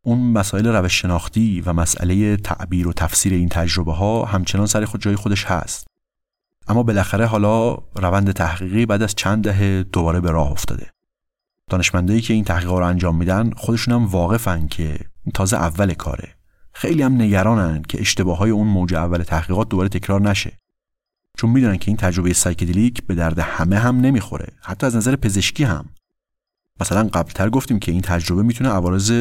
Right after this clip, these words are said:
نامطلوب ماندگار هم داشته باشه واقعاً. مثلاً برای کسی که مستعد درگیر شدن با اسکیزوفرنیه،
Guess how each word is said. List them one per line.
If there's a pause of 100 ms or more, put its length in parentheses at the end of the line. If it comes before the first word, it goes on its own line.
(160)
نامطلوب
ماندگار
هم
داشته
باشه
واقعاً. (1700)
مثلاً
برای
کسی
که
مستعد
درگیر
شدن
با
اسکیزوفرنیه،